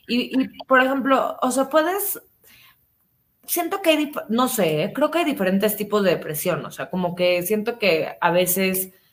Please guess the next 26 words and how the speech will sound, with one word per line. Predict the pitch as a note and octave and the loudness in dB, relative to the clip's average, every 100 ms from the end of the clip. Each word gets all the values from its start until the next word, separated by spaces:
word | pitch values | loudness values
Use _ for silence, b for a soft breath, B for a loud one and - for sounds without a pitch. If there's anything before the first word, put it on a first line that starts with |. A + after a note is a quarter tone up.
| b _ _ _ | b _ _ _
tipo, | C#4+ - G3 | -4 0 6
yo | A3 | 6
me | A3+ | 6
he | A3+ | 2
sentido | F#3+ F#3 G3+ | 0 4 6
deprimida | F#3 F#3 F3 F3+ F#3 | 6 2 -2 0 2
algún | F3+ F3 F3 | 2 2 -2
día, | F3 D#3+ D3+ | -2 -2 -4
o | - | -8
sea, | D#3+ | -4
algún | E3 E3 | -2 0
día | F3 | 0
me | F3+ E3+ | -2 -2
he | |
sentido | E3+ E3+ E3 E3 | -4 -4 -6 -6
triste. | E3+ F#3 - C#3+ D#3+ | -4 -4 -2 -2 -2
¿Eso | F#3 | -2
es | A#3+ | -2
estar | G#3 - F3+ | -2 -2 -2
deprimido | F#3 F3 E3+ F3 G3 | -2 -4 -4 0 2
o | G3+ F#3+ | 2 0
eso | G3+ | -2
es | G3 | -2
simplemente | G3 G3 F#3+ F3+ F3+ | -2 0 -2 -2 -4
estar | F3 F3+ | -6 -6
triste? | E3 D#3+ D3+ - | -4 -8 -8 -16